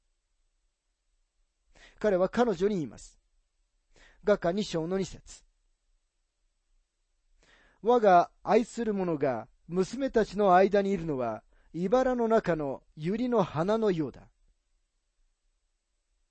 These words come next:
またこうも言います。画家四章の一節。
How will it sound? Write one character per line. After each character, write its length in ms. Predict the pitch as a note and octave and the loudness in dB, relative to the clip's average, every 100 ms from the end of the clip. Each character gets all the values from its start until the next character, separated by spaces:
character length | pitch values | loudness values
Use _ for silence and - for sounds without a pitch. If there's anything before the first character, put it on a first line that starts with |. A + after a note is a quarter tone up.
| _ _ - - | _ _ -20 -16
ま 140 | F#3+ G3 | -4 0
た 140 | F#3+ | 0
こ 200 | - C4 | 0 -2
う 40 | |
も 100 | G3 | 0
言 80 | F#3 | -2
い 40 | A#2 | -4
ま 100 | E2+ | -12
す。 200 | - _ _ _ _ _ _ _ _ _ _ _ _ _ _ | -20 _ _ _ _ _ _ _ _ _ _ _ _ _ _
画 140 | G3 | -4
家 140 | F#3 E3+ | 0 2
四 160 | G#3 | 2
章 180 | F3 E3 | 0 -4
の 80 | F#3+ | -4
一 100 | D#3+ | -6
節。 400 | - - - - | -8 -20 -20 -20